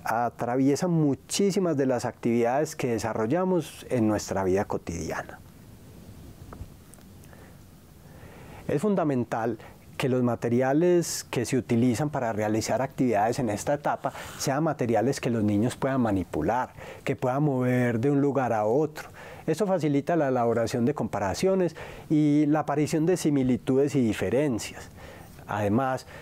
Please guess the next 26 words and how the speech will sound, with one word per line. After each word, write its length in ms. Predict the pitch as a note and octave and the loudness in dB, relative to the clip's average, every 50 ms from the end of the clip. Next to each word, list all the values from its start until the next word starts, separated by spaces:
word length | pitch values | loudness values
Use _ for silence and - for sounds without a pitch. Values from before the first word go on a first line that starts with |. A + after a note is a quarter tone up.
| - - - - | -18 -16 -12 -6
eh, 240 | - - - - D3 | -4 -2 -2 -2 0
llevará 380 | A#2 B2+ B2+ B2 B2 A#2+ B2 | 0 2 2 2 2 2 2
a 40 | A#2+ B2 | 0 2
los 180 | C#3+ D#3 D#3 | 0 2 2
niños 420 | D#3+ E3+ E3+ E3+ E3 E3+ E3 D3+ C#3 | 4 4 4 4 4 2 2 2 0
a 60 | C3+ | 0
la 140 | A#2+ A2+ - | -2 -2 -2
conclusión 560 | - A#2 G#2+ - A#2+ A#2 - - C#3 C3 D3 | -2 -4 0 0 0 0 2 0 0 2 2
de 80 | F3 | 0
que 240 | - - - C3+ - - - | 0 0 -4 -4 -4 -4 -2
una 300 | - F3 F3+ F#3+ G3+ G3+ | 0 2 2 2 2 2
de 80 | G3+ F#3 | 2 2
las 180 | D#3+ C#3 - | 2 0 -2
cualidades 720 | - - C3+ B2+ A#2+ B2 B2 B2 B2 - - - - - - - | -4 -4 -2 0 2 2 2 2 0 -2 -4 -10 -14 -16 -18 -8
que 100 | - C3 | -8 -8
pueden 280 | - - C#3 D3 E3+ E3+ | -4 -2 0 0 0 0
tener 240 | E3+ E3+ C#3 C3 B2+ | 0 -2 -2 0 0
los 220 | C3 D#3+ D#3+ - | 0 0 2 0
objetos 600 | C#3+ B2 - - - G#3+ G#3 - - D#3 D3 - - - - - - - - - | -2 -2 -2 0 0 0 0 2 0 -2 -2 -2 -10 -16 -16 -16 -18 -20 -8 -2
es 480 | - A#2+ B2 A2+ - - - - - - - - - - - - - - - | 0 0 0 0 -2 -4 -8 -10 -12 -14 -18 -20 -20 -20 -20 -20 -20 -8 -4
la 160 | A2+ B2+ C#3+ | -2 -2 -2
cantidad. 640 | - C3 A2+ G2 - - F#2+ F2 E2 D#2 - - - - - - - - - - - - - - - - - - - - - - - - - | -2 -4 -6 -6 -4 -2 0 0 0 0 -2 -6 -10 -12 -18 -20 -20 -20 -20 -20 -20 -20 -20 -20 -20 -20 -20 -20 -20 -20 -20 -20 -20 -6 -2
Vale 240 | - C3 D#3+ F#3+ | 0 2 2 4
la 160 | F#3 E3 D#3 - | 2 2 2 0
pena 300 | D3+ C#3+ C#3+ E3+ E3+ - - - | 0 0 0 0 -2 -4 -6 -4
aclarar 640 | - B2 A2+ - - A#2+ A2+ G#2+ G2+ G#2+ G2+ D#2+ D#2+ | -4 -4 -4 -2 0 0 0 2 0 0 -2 -4 -6